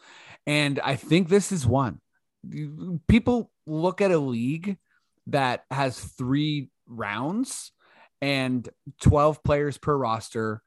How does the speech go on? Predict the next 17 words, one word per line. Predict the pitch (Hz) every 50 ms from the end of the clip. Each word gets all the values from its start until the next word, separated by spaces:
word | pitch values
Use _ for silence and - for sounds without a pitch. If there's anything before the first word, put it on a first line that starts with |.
| _ _ _ _ _ _ -
which | - 120 139 127 - - -
is, | 139 117
you | 147 - 180 165
know, | 147 127
only | - 147 170 185 196 185 160
a, | - -
a, | 82 92 - - 127 120 98
a | 131 135
max | 135 143 147 156 156 147 - - -
of | 151 143
a | 135
hundred | - - 151 151 156 156 165 165 165 -
forty-four | - 143 143 143 143 131 - 135 127 131 127 120 120 113 110 - _ _ _ -
players | - 139 139 139 143 131 - 143
in | 139 135
the | 127 120
league. | 120 123 120 107 101 101 92